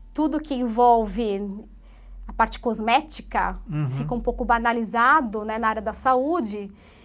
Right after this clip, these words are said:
Speaker 1: E nós verificamos que esses hemoderivados retirados de pacientes com alterações sistêmicas, especialmente nós avaliamos pacientes que fazem uso de um fármaco, são cardiopatas e fazem uso da varfarina sódica,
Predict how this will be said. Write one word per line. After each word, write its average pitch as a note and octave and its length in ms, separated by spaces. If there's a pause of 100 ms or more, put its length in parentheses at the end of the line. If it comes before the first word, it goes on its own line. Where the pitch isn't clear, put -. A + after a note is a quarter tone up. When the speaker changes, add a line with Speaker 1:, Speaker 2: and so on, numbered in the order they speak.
(220)
Speaker 1:
E B3 80
nós C4+ 240
verificamos C#4+ 760
que B3+ 340
esses E4 480
hemoderivados B3 1120
retirados B3 540
de B3+ 80
pacientes A#3+ 640
com - 80
alterações A3+ 460
sistêmicas, B3 640
especialmente A#3 800
nós A3 220
avaliamos G#3+ 800
pacientes A#3 720
que A#3 120
fazem A3+ 400
uso A3 220
de G3 80
um C4+ 80
fármaco, A3 720 (320)
são A3 160
cardiopatas G#3+ 840
e G3 40
fazem G#3+ 360
uso G#3 160
da G3 140
varfarina A3 580
sódica, A3 720